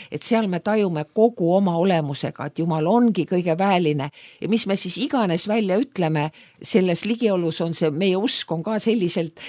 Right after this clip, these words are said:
selliselt kaasas, et me teame, et see ongi nii. Et seal ei ole enam mingeid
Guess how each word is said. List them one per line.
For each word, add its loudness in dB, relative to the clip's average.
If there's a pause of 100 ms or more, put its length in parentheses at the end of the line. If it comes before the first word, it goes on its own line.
(120)
selliselt 0
kaasas, -2
et -8
me -4
teame, 0 (180)
et -10
see 2
ongi 0
nii. -4 (800)
Et -8
seal 2
ei 4
ole 6 (120)
enam 0
mingeid 4